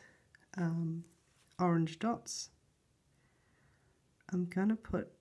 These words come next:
slightly bigger, so the same size that I used for the smaller red.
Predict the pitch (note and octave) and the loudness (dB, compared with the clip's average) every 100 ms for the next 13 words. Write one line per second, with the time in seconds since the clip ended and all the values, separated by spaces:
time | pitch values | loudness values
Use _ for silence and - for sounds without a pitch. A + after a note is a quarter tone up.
0 | - - - G3+ G#3 G#3+ G#3 - E3 E3+ | -12 -8 -2 4 4 6 2 4 2 4
1 | A3+ - - - _ - - E3+ - F#3+ | 0 -2 -10 -20 _ -4 0 0 4 6
2 | F3+ F3+ F3 E3+ E3 D#3+ D#3+ D#3+ - D#3 | 6 6 4 4 6 6 6 4 2 -4
3 | D3 - E3+ E3 D#3 D3+ E3 D#3 | -4 0 2 2 2 0 0 -2